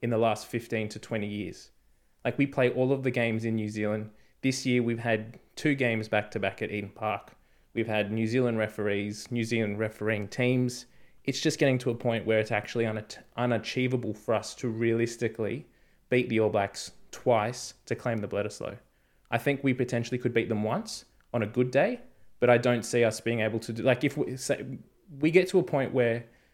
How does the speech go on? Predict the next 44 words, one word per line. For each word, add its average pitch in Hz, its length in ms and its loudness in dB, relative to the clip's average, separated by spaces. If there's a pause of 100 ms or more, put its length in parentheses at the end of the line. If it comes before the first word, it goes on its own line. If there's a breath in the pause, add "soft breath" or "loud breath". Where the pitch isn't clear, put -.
(140 soft breath)
the 123 180 2
Wallabies, 120 580 6
um, 113 560 -2
can 123 200 0
beat 123 200 4
the 113 100 2
All 113 80 4
Blacks 107 300 -2
twice, 143 560 0 (240)
brilliant. 131 380 4 (160)
But 123 100 6
I 127 60 8
don't 127 200 2
see 127 180 2
that 110 300 0 (220)
being 113 340 2
something 117 400 -2
that 104 220 -4
goes 113 280 2
through 113 200 -2
years 110 320 -2
and 110 100 -4
years 110 140 -4
and 107 160 -4
years. 101 200 -2
I 113 120 2
imagine 120 320 2
we'd 117 160 -2
win 117 140 0
the 104 60 -2
Bledisloe 107 400 -2
once, 151 440 -2 (500 soft breath)
and 117 120 2
New 113 100 2
Zealand 113 280 0
would 110 60 0
be 107 40 -2
better 107 240 2
for 110 200 0
it - 60 -2
the 107 60 -4
next 101 300 -6
year, 101 140 -4
and 101 180 -6